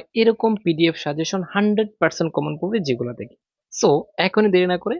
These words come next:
আমাদের স্ক্রিনে দেওয়া নাম্বারে বিস্তারিত জানার জন্য যোগাযোগ করতে পারো। সায়েন্স, আর্টস, কমার্স প্রত্যেকটা বিষয়ের প্রতিটা পত্রের সাজেশন তুমি আমার কাছ থেকে নিতে পারবা, যেগুলো বোর্ড কোশ্চেন অ্যানালাইজ।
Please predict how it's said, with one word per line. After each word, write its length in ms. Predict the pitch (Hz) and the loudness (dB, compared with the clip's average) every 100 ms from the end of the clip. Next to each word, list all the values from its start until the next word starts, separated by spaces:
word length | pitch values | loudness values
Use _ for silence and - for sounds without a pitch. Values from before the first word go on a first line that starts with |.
| - | -8
আমাদের 180 | 143 131 | -6 -6
স্ক্রিনে 240 | - 143 | -6 -8
দেওয়া 120 | 147 | -4
নাম্বারে 260 | 143 147 190 | -2 -2 -2
বিস্তারিত 360 | 165 - 165 160 | -4 0 0 2
জানার 240 | 165 165 | 0 0
জন্য 200 | 185 240 | -2 -2
যোগাযোগ 300 | 151 127 131 - | -4 -4 -8 -2
করতে 260 | 220 151 | -2 -2
পারো। 160 | 120 127 | -8 -12
সায়েন্স, 560 | - - 147 190 190 | -16 -2 2 2 2
আর্টস, 220 | 160 151 - | 0 0 -4
কমার্স 360 | 131 117 117 - | -4 -4 -8 -2
প্রত্যেকটা 600 | 208 - - 214 _ 208 | -2 0 -2 -2 _ -2
বিষয়ের 420 | 151 156 - 165 - | 0 -4 -2 -4 2
প্রতিটা 380 | 247 208 190 185 - | 2 2 -2 0 -2
পত্রের 380 | 190 _ 185 | -4 _ 0
সাজেশন 500 | 175 143 135 139 151 | 0 -4 -6 -8 -14
তুমি 240 | 147 175 202 | -6 0 2
আমার 220 | 131 120 | 2 0
কাছ 120 | 117 - | -4 -6
থেকে 160 | 143 147 | -6 -4
নিতে 220 | 147 160 | -4 -2
পারবা, 240 | 170 202 | -2 -2
যেগুলো 300 | 170 151 151 | -2 -2 -2
বোর্ড 300 | 139 151 180 - | 2 4 2 2
কোশ্চেন 280 | 170 156 156 | -4 -4 -4
অ্যানালাইজ। 520 | 127 113 107 - | -4 -4 -8 -16